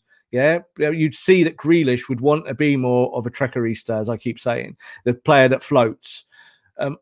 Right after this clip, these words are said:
on the left-hand side, he wouldn't suit United's, uh, ability to, to go with pace, and that's why Rashford plays there every week. And when Rashford doesn't play there,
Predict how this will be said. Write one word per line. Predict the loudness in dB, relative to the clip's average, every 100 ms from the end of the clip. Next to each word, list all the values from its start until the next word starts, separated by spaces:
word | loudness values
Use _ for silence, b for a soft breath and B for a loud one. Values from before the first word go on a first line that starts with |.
| -6
on | -2
the | 0
left-hand | 2 0 0 0 0
side, | 0 2 4 2 -2 -6 _ _ _ _
he | -2 2
wouldn't | 4 2 -2
suit | 2 2 2
United's, | -2 0 0 -2 -4 -6 -10 -14 -18 _ _ -10
uh, | -2 0 0
ability | 2 2 2 -2 -6
to, | -4 -2 -4
to | -6 -4
go | 0 2
with | 0 -2
pace, | 0 0 -4 -14
and | -12 -10
that's | -6
why | -2 0
Rashford | 0 -2 -8 -8
plays | -2 -2 -2
there | -4
every | -2
week. | 0 0 -2
And | -6
when | -2
Rashford | -2 -2 -6 0
doesn't | 0 0 -4
play | -4 -4
there, | -2 -2